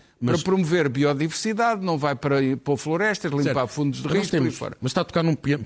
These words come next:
Speaker 1: num pain-, num
Speaker 2: Isto é
Speaker 1: pilar
Speaker 2: para o ambiente a servir o déficit.
Speaker 1: Claro, mas está a tocar num pilar que para nós é importante, que é o da simplificação.
Speaker 2: Certo.
Speaker 1: Na simplificação é muito importante. Qual é a lógica de nós fornecermos informação à administração tributária e depois a mesma informação é pedida, passado alguns meses,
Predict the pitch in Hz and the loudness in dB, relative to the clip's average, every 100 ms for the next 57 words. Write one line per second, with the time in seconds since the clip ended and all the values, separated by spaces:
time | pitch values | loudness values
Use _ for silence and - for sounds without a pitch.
0 | 143 127 120 120 113 110 117 113 113 254 | 0 2 2 0 -2 0 0 2 0 2
1 | 139 120 233 240 233 196 233 247 247 233 | 2 2 2 2 2 2 2 0 0 0
2 | 240 214 254 269 277 262 - 214 - 147 | 0 0 0 0 0 0 -2 -4 -2 -2
3 | - - 120 160 - 127 131 131 127 147 | -2 -6 -4 -4 -2 -2 0 0 0 -2
4 | - 127 135 135 139 - 123 - 117 117 | -6 -4 -4 -2 -4 -4 -4 -2 -2 -2
5 | - 110 104 - 95 - 64 - _ - | -4 -4 -6 -8 -10 -8 -12 -14 _ -2
6 | 117 151 147 131 135 123 120 135 120 120 | 0 0 0 0 0 0 0 0 0 0
7 | 110 - 107 92 - _ _ _ - 170 | -2 -4 -6 -6 -8 _ _ _ -6 -2
8 | 113 95 92 85 95 98 104 127 120 95 | -2 -2 -2 -4 -8 -6 -2 0 0 -2
9 | 110 - 120 113 87 87 127 127 - 104 | -8 -8 -8 -6 -8 -6 -4 -4 -4 -4
10 | 98 95 82 71 _ _ - 127 104 101 | -4 -6 -6 -8 _ _ -6 -6 -4 -6
11 | - 85 82 76 87 - 156 160 151 - | -8 -10 -10 -10 -10 -6 -4 -4 -6 -10
12 | - 135 - 120 101 110 170 143 135 120 | -6 -4 -2 -2 0 0 0 0 -2 -4
13 | 117 117 131 131 - 107 98 92 92 101 | -4 -2 -2 -2 -2 -2 0 -2 -4 -6
14 | - 101 98 107 107 117 131 123 | -4 -4 -2 -4 -4 -4 -2 -4